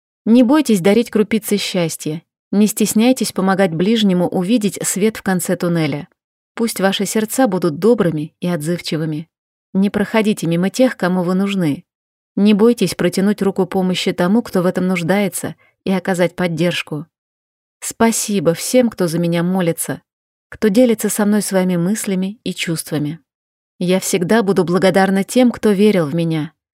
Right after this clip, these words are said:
Ваша поддержка неоценима.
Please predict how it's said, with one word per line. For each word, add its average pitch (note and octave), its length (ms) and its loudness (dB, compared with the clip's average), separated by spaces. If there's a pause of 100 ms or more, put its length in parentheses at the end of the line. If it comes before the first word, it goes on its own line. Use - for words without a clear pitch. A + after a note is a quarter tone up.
(200)
Ваша G#3+ 400 0
поддержка G#3 720 -2 (120)
неоценима. F3+ 880 -2